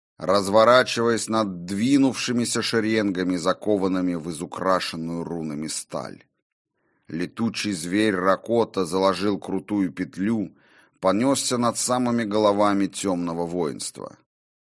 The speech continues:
Черный меч описал дугу, повинуясь воле хозяина, мгновенно удлинился, вытянулся. Острие коснулось земли,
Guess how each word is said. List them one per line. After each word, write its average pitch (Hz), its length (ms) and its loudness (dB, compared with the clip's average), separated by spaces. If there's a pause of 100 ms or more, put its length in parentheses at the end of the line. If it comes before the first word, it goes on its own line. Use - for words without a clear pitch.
(320)
Черный 92 520 2
меч 95 340 2
описал 92 500 2
дугу, 85 640 -4 (460)
повинуясь 117 580 2
воле 123 380 4
хозяина, 117 680 4
мгновенно 107 680 2
удлинился, 95 920 0
вытянулся. 85 1120 -2 (420)
Острие 95 720 -2
коснулось 101 760 0
земли, 98 640 0